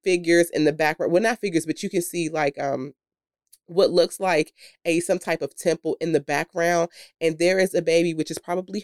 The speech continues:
her baby, that is suckling on her breast. And that baby looks happy. And she just looks like she is just content and just is,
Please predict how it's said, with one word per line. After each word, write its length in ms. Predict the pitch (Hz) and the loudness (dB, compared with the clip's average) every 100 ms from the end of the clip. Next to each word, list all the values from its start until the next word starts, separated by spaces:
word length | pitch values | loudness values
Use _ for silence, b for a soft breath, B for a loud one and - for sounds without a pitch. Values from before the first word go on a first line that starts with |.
| - | -4
her 160 | 190 | -2
baby, 500 | 196 160 151 151 165 b b b - | 2 2 0 -4 -12 b b b 0
that 220 | 165 - | 0 0
is 340 | - 165 160 - | 0 2 2 2
suckling 380 | 175 175 170 - | -2 0 0 2
on 140 | 165 | 0
her 160 | 180 165 | 0 -4
breast. 500 | _ 160 160 - - | _ 0 0 0 -2
And 140 | 156 | 0
that 160 | 156 156 | 0 2
baby 300 | 165 156 156 | 2 2 0
looks 260 | 143 - | -2 -2
happy. 460 | - 170 180 196 - | -2 -2 -2 -6 -2
And 100 | 151 | -2
she 200 | - 190 | -2 -4
just 260 | 160 156 156 | -2 -4 -4
looks 180 | 147 - | -6 -4
like 160 | 143 | -4
she 240 | - 180 170 | -4 -8 -4
is 200 | - 143 | -4 -2
just 220 | 151 - | -4 -4
content 480 | 147 - 254 240 - | -10 -8 -6 -4 -4
and 180 | 185 180 | -8 -4
just 260 | 196 196 B B B | -2 -4 B B B
is, 260 | - 185 185 | 0 2 2